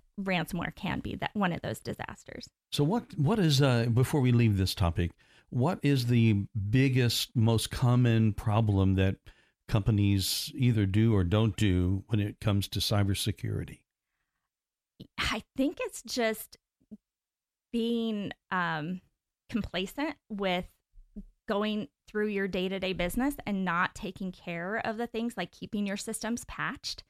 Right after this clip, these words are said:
Speaker 1: keeping, uh, you know, keeping your applications and your operating systems patched with the latest.
Speaker 2: Up to date.
Speaker 1: Th-, yeah, getting, keeping all of those, those up to date, um, k-, keeping your systems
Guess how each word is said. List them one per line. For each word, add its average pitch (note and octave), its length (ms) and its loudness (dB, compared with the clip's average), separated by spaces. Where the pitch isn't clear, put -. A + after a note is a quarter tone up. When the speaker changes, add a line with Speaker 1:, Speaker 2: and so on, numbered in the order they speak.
Speaker 1:
keeping, G3 560 -4
uh, F#3+ 120 -4
you G#3 80 -2
know, E3 120 -4
keeping G#3+ 260 -4
your - 140 -2
applications F3+ 1000 -6
and E3+ 120 -4
your D#3 160 -8
operating F#3 460 -6
systems F3+ 580 -8
patched - 420 -8
with F3+ 160 -8
the F#3 100 -6
latest. E3+ 500 -6
Speaker 2:
Up G2+ 180 -2
to B2+ 120 2
date. G2 200 4
Speaker 1:
Th-, - 140 0
yeah, F#3+ 320 -4
getting, F#3+ 380 -6
keeping G#3+ 340 -6
all G3 220 -2
of G3+ 100 -8
those, F#3+ 360 -6
those F#3+ 240 -6
up F#3+ 140 -4
to G#3+ 120 -12
date, F#3+ 320 -8
um, D3 300 -4
k-, - 180 -16
keeping D#4+ 340 -6
your C#4 100 0
systems A#3 460 -6